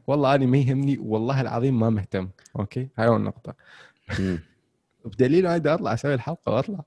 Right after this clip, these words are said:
Speaker 1: ما عندي مشكلة. زين، كل شوية تشمر حكاية. أنا ما أقدر أجيب اسم الشخص. أوكي. ما أقدر أجيبه. عيب. لأنه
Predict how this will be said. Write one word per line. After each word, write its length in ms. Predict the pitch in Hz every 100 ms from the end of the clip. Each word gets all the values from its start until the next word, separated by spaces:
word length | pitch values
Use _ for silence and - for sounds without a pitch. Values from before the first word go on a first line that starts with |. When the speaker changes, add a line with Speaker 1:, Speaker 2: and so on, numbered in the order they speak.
| _ _
Speaker 1:
ما 100 | 127
عندي 200 | 160 143 107
مشكلة. 340 | 170 - - 202 _ - _ _ _ _ - _ - - - -
زين، 280 | 127 127 131
كل 260 | - 156 160
شوية 180 | 135 120
تشمر 400 | - - 120 113
حكاية. 560 | 107 - 131 135 131 -
أنا 120 | 160
ما 140 | 147 165
أقدر 340 | 147 120 -
أجيب 260 | 117 127 135
اسم 200 | - 110
الشخص. 520 | - 104 101 - - -
أوكي. 300 | 107 131 143 _ _ _ -
ما 120 | 151
أقدر 300 | 147 120 -
أجيبه. 380 | 110 107 101 95
عيب. 280 | 98 123 107 -
لأنه 600 | 104 104 107 110 107